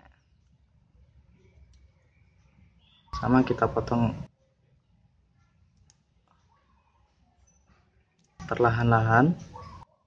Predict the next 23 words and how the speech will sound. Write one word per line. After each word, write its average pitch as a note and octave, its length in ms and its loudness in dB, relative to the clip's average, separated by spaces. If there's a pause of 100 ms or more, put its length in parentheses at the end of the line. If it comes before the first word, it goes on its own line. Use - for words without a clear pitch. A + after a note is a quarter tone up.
(3000)
Karena D3+ 320 6
kalau D3+ 320 6
misalkan C#3 400 4
terlalu C3+ 640 4
ke C3 160 0
dalam A#2+ 320 6
juga B2 400 0
itu C3 160 2
nanti C#3 300 4
akan C3+ 420 4 (480)
berbahaya, B2 480 6
bisa G2 160 2
berdarah. A2+ 480 2 (480)
Nah, B2+ 160 10
contohnya B2 400 6
ini. A#2+ 400 4 (720)
Nah, A2 80 -4
ini C#3 480 6
ada C3+ 240 6
yang A#2 400 6 (400)
saya B2 160 2
terlalu A#2+ 320 2
dalam. A2 280 6